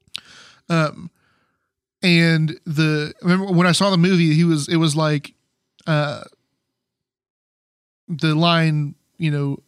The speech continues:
the, the subline read like, uh, like, "Don't talk to me, I've lived longer than you have," or something, right? Uh, but in, in Chinese, he used a,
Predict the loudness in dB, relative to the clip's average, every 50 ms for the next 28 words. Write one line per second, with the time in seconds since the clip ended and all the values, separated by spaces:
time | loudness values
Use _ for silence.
0 | _ -14 -8 -4 -2 -2 -2 -4 -8 -14 _ _ _ _ -8 -6 -4 -2 0 0
1 | 2 2 2 2 2 0 0 0 0 0 0 0 -2 -2 -2 -4 -6 -10 -14 _
2 | _ _ _ _ _ _ _ _ _ _ _ _ -12 -10 -10 -10 -10 -12 -14 -18
3 | -20 -20 -20 _ _ _ _ _ _ _ _ _ _ _ _ _ _ _ _ _
4 | _ _ _ _ _ _ _ _ _ _ _ _ _ _ _ _ _ _ _ _
5 | _ _ -6 -6 -4 -2 -2 -2 0 0 0 0 0 0 0 0 2 4 4 4
6 | 2 2 2 2 0 0 0 -2 -2 -2 -2 -2 -2 -2 -2 -2 -2 0 0 0
7 | 0 0 -2 -4 -6 -6 -8 -8 -10 -10 -12 -14 -14 -10 -6 -2 0 0 -2 -2
8 | -6 _ _ _ _ _ _ _ _ _ _ _ _ _ _ _ _ -20 -20 _
9 | _ -2 0 0 0 0 -2 -4 -6 -10 -12 -8 -4 -2 -2 -2 -2 0 0 0
10 | 0 0 -2 -4 -8 -8 -6 -6 -4 -2 0 0 2 2 2 2 0 0 -2 -2
11 | 0 0 2 2 2 0 0 -2 -4 -6 -6 -4 -2 -2 -2 -2 -4 -8 -10 -14
12 | -16